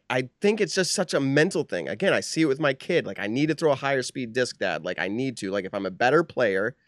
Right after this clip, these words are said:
that's what I need to do." Does that equate at all? Or should I just be like, "Dude, my Eagle or my T-Bird throws thirty feet shorter <laughs> than my Destroyer"?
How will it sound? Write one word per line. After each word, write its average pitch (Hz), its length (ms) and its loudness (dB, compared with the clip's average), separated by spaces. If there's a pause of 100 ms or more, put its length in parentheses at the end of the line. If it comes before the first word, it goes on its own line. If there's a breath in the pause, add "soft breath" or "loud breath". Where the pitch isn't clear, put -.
(160)
that's 110 300 0
what 113 100 0
I 107 60 4
need 107 200 -2
to 101 60 -8
do." 92 340 -4 (120)
Does 143 200 0
that 170 280 4
equate 151 500 0
at 123 180 2
all? 117 400 2
Or 110 100 -2
should 135 260 -2
I 127 220 2
just 127 200 -8
be 127 100 0
like, 110 340 0 (500)
"Dude, 123 440 2
my 123 320 2
Eagle 131 360 0
or 104 120 0
my 117 160 0
T-Bird 113 560 -2
throws 123 520 2 (460)
thirty 156 420 4
feet 151 300 -2
shorter 147 380 2
<laughs> 147 100 -10
than 135 120 4
my 123 160 4
Destroyer"? 123 760 0